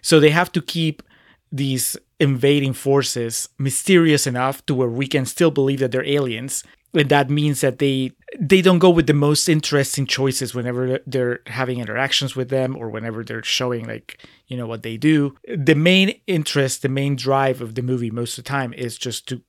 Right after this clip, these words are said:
keep us in the dark and make us believe something that's not happening, when really you could be getting into, like, more interesting stuff if, you know, just either don't m-,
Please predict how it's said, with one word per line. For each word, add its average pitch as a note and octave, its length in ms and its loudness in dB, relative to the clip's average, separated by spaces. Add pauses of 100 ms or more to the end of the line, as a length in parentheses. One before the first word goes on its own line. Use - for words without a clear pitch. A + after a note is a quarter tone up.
keep D3 200 -4
us C3+ 140 -2
in B2+ 60 -4
the A#2 100 -10
dark A#2 420 -6 (260)
and B2+ 120 -8
make B2+ 180 -4
us B2+ 80 -2
believe B2 400 -6
something A#2+ 280 -10
that's A2+ 180 -10
not B2 80 -8
happening, A#2+ 340 -4 (300)
when D3+ 200 4
really F#3 260 2
you C#3 300 -2
could C#3+ 200 -2
be D3 100 0
getting C3+ 300 0
into, B2 200 -8
like, A#2+ 240 -10
more C3+ 280 -4
interesting B2+ 460 -6
stuff - 380 -4
if, C3+ 280 -6 (360)
you F3 160 -4
know, D3+ 140 -2
just - 320 -2 (300)
either C3+ 420 0 (100)
don't D3+ 560 0 (140)
m-, C#3 140 -2